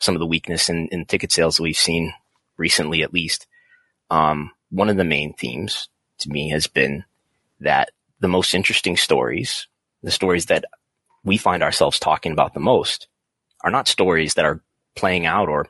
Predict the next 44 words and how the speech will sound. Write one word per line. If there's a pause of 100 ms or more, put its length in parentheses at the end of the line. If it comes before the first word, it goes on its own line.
(140)
we
have
any
reason
to
believe
are
gonna
play
out
on (120)
television. (680)
There,
eh,
you
know,
it's,
and
you
can
go
back
to (320)
Cody
leaving
in
January
of (400)
twenty
twenty-two
and (340)
can't
really
talk
about (220)
why
he
left.
That's
a
smaller
one. (520)
But
then